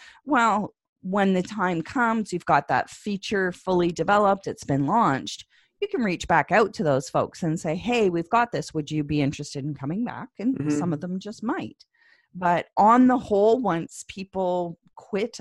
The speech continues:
Speaker 1: a business, they quit. That is it. They, they're done. They're not interested in going back. And so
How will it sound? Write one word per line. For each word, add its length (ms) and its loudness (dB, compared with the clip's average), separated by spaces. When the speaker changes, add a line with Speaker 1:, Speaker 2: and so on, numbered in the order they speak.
Speaker 1:
a 60 0
business, 720 -4
they 100 0
quit. 400 -8
That 240 0
is 160 -4
it. 260 -10
They, 340 -2
they're 200 -2
done. 380 -2
They're 220 0
not 200 -2
interested 440 -8
in 100 -4
going 320 -6
back. 280 -10
And 220 -2
so 600 0